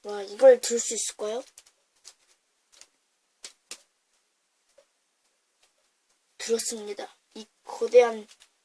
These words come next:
무기를요. 어, 이렇게 딱 포즈 취할 수 있고요. 와우. 그리고 얘를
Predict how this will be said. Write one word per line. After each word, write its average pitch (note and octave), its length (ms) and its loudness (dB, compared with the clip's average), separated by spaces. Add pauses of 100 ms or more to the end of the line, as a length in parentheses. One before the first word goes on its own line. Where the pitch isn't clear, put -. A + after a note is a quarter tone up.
(120)
무기를요. G#3 680 -6 (1300)
어, G#3+ 40 -18
이렇게 A3 600 -12 (360)
딱 A#3 140 -14 (100)
포즈 C4 300 -4
취할 B3 260 -6
수 - 160 -16
있고요. A3 460 -12 (920)
와우. G#3+ 920 -8 (1600)
그리고 A3+ 340 -8
얘를 A3 440 2